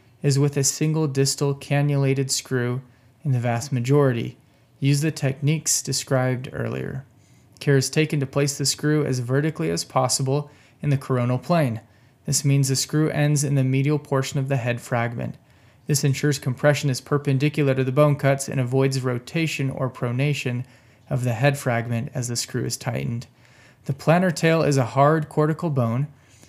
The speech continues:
and should interlock with the cut in the proximal metatarsal, providing excellent rotational stability. A second screw is only used if the osteotomy is not rotationally stable.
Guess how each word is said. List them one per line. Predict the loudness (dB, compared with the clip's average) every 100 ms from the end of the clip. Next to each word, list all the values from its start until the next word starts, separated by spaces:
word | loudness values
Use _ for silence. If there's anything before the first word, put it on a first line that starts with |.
| _ 0
and | 0
should | 2 0 0
interlock | 2 2 4 4 2 0
with | -4
the | -4
cut | -4 -4 -4
in | -2
the | -4
proximal | 0 2 2 0 -4 -2
metatarsal, | -2 -4 -2 4 4 2 -6 -10 _ _ -20 _
providing | -2 2 2 2 0 -2
excellent | -2 -2 -2 -4
rotational | -2 -4 -2 -4 -4 -4 -4 -4
stability. | -4 -6 -6 -6 -6 -6 -10 -10 _ _ _ -20 _ -20 -20 _ _ -20 -20 -20 _ _
A | 0 2
second | 2 2 -2
screw | 0 2 2
is | 2
only | 2 2
used | 4 2 2
if | -2
the | -2 2
osteotomy | 2 2 2 2 4 2 0
is | -2 0
not | 2 0 0
rotationally | -2 -2 -6 -6 -6 -6 -4
stable. | -4 0 0 0 -4